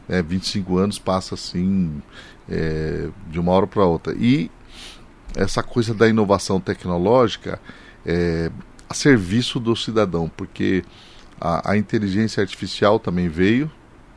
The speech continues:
já vi que vai ficar, é, é, é um perigo, mal usada, é, mas vamos ter que conviver e aprender a lidar com ela. E a gente tem que saber de que maneira que a gente usa isso a favor do cidadão.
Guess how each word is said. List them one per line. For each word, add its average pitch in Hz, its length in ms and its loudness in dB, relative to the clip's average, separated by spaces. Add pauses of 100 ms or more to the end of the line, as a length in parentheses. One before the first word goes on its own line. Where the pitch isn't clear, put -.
já 101 220 4
vi 90 240 0
que - 100 -12
vai 85 140 0
ficar, 104 560 0 (1120)
é, 85 720 -2
é, 90 60 -2
é 101 40 4
um 110 80 4
perigo, 110 680 2 (400)
mal 92 240 6
usada, 92 600 4 (580)
é, - 80 -6
mas 95 520 4
vamos 110 180 2
ter 117 80 2
que - 120 -20
conviver 101 580 2
e 117 40 6
aprender 113 400 2
a 101 60 6
lidar 95 240 2
com 101 200 0
ela. 80 300 -2 (480)
E 85 260 0
a 80 80 0
gente 92 200 -2
tem 101 120 -4
que 92 80 -8
saber 104 400 0 (140)
de 87 140 -6
que - 120 -8
maneira 95 400 2
que - 120 -8
a - 20 -2
gente 101 260 -6
usa 95 400 2
isso 92 540 -4 (380)
a - 100 -6
favor 92 340 0
do 90 80 -2
cidadão. 82 540 -2